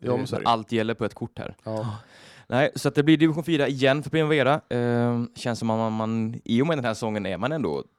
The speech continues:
Speaker 2: topptippat gäng.
Speaker 1: Ja.
Speaker 2: Det
Speaker 1: Men det, vilka derbyn det kommer bli i division fyra?
Speaker 2: Ja, absolut.
Speaker 1: Kvicksund?
Speaker 2: Kvicksund är uppe.
Speaker 1: Ja, det är
Speaker 2: Ja, Sörmlandsfyran kommer bli riktigt, eh, härlig.
Speaker 1: Ja, den kommer bli, eh, mysig att,
Speaker 2: Mm.
Speaker 1: eh, titta på och f-, och framförallt följa.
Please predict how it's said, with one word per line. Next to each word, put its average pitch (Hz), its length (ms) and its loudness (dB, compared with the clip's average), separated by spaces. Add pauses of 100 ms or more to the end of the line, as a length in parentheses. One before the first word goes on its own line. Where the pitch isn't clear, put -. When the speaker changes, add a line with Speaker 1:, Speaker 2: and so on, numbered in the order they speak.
(140)
Speaker 2:
topptippat - 840 -10
gäng. 107 320 -2
Speaker 1:
Ja. - 60 -18 (340)
Speaker 2:
Det 104 120 -6 (480)
Speaker 1:
Men 92 100 -2
det, 90 120 -2 (100)
vilka 95 180 -8
derbyn 165 340 4
det 110 60 0
kommer 98 180 -4
bli 92 180 -2
i 92 40 -4
division 92 340 -6
fyra? 110 380 -4
Speaker 2:
Ja, 120 420 6
absolut. - 500 -10 (220)
Speaker 1:
Kvicksund? 160 1200 -6 (180)
Speaker 2:
Kvicksund 120 600 -4
är 156 80 -2
uppe. 160 380 -6 (120)
Speaker 1:
Ja, - 260 -14 (260)
det 101 60 -14
är 98 100 -14
Speaker 2:
Ja, 101 100 0
Sörmlandsfyran 117 560 2
kommer 160 180 -2
bli 117 180 0
riktigt, - 560 -8
eh, 110 60 0
härlig. 104 720 0
Speaker 1:
Ja, - 60 -14
den 131 120 -6
kommer 220 180 -10
bli, 135 360 0
eh, 113 120 0
mysig 107 460 -4
att, 92 120 -10
Speaker 2:
Mm. 113 300 -6
Speaker 1:
eh, 101 80 -4
titta 104 240 -10
på - 140 -12
och 90 280 -8
f-, - 60 -12 (100)
och - 100 -4
framförallt 127 400 -2
följa. 117 480 -4